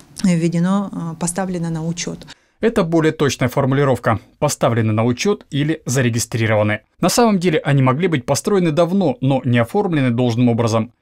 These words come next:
Speaker 2: И если дома включили в единый госреестр только в две тысячи двадцать втором, то все зарегистрированные квадраты идут в счет этого года. Это в равной степени касается и частных коттеджей,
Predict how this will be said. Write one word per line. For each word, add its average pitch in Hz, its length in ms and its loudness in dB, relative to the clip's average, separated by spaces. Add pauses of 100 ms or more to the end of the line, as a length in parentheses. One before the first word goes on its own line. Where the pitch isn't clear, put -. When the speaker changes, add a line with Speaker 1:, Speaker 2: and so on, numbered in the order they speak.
(140)
Speaker 2:
И 220 80 -2
если 196 200 -2
дома 131 240 2
включили 123 400 -2
в 120 40 2
единый 120 280 2
госреестр 120 600 -2
только 120 400 -2
в 127 60 -6
две 127 140 -2
тысячи 123 220 -4
двадцать 110 240 -4
втором, 185 400 0 (160)
то 120 120 -2
все 131 200 -4
зарегистрированные 110 800 0
квадраты 170 460 0
идут 180 240 -2 (100)
в - 60 -20
счет - 400 -4
этого 110 340 -2
года. 104 360 -2 (260)
Это 196 340 0
в 139 100 -2
равной 156 260 2
степени 143 360 -4
касается 135 520 0
и 196 220 -6
частных 123 380 -2
коттеджей, 160 640 -2